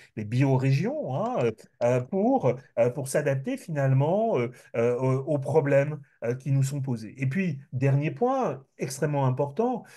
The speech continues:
euh, l'emprise du système capitaliste sur, euh, ces démocraties représentatives est telle, alors je dis emprise, mais c-, mais je voudrais,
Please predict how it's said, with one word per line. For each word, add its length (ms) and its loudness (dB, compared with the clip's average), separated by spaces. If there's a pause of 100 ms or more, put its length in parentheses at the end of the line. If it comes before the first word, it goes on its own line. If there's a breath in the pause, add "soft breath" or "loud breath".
(240 loud breath)
euh, 280 2
l'emprise 920 0 (320 soft breath)
du 100 -2
système 400 -2
capitaliste 1000 -2 (280 soft breath)
sur, 920 2 (240 soft breath)
euh, 180 2
ces 220 -2
démocraties 540 0
représentatives 760 -2
est 180 -2
telle, 440 2 (140)
alors 200 -4
je 60 -10
dis 140 0
emprise, 580 0 (180 loud breath)
mais 80 0
c-, 180 -6
mais 160 -10
je 80 -4
voudrais, 300 -2